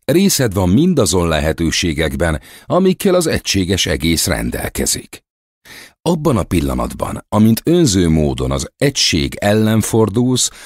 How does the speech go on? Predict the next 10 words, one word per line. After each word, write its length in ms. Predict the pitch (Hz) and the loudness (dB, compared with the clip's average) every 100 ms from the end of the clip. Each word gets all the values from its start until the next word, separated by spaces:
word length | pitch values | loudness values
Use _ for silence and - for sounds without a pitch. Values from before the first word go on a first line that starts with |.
| - | -12
hatalmas 640 | - 214 196 98 67 73 | -2 0 0 -2 -2 -4
erőket 520 | - 78 67 64 82 82 | -2 0 0 -2 -4 -2
ébresztesz 600 | 69 67 65 - 73 - | -2 -2 -4 -4 -4 -4
fel, 360 | 65 52 50 - - - | -2 -4 -8 -16 -20 -4
amik 320 | 110 110 98 | 2 2 4
mind 220 | 143 127 | 4 4
ugyanabban 680 | - 147 110 85 69 64 71 | 2 2 2 2 0 -2 -2
az 120 | 69 | -2
irányban 520 | 87 78 71 69 71 69 | -2 -2 -2 -2 -2 -2
hatnak. 580 | 76 65 76 - - | -4 -4 -6 -8 -12